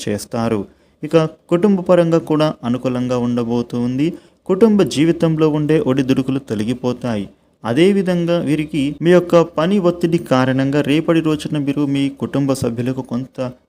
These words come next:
దూరంగా ఉండే ప్రయత్నం చేస్తారు. ఇక అది కొంతకాలమే ఉంటుంది, అంతే తప్ప పర్మనెంట్ కాదు. మీ యొక్క ఫ్యామిలీ మెంబర్స్ మీ కష్టాలను అర్థం చేసుకుని, మీకు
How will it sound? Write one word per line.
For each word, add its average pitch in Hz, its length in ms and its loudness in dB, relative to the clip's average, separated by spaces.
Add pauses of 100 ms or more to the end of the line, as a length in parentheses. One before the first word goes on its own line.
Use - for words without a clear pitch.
(160)
దూరంగా 135 840 0
ఉండే 127 280 0 (200)
ప్రయత్నం 113 440 0 (120)
చేస్తారు. 104 520 -4 (380)
ఇక 135 180 0
అది 123 360 0 (180)
కొంతకాలమే 147 600 0
ఉంటుంది, 120 440 0
అంతే 98 280 -4
తప్ప 143 300 -4 (540)
పర్మనెంట్ 139 500 0
కాదు. 104 340 -2 (280)
మీ 147 80 -2
యొక్క 156 220 0 (460)
ఫ్యామిలీ 175 420 2
మెంబర్స్ 160 460 2 (120)
మీ 135 140 4 (260)
కష్టాలను 143 560 0
అర్థం 110 320 -2 (140)
చేసుకుని, 113 380 -4 (360)
మీకు 160 280 2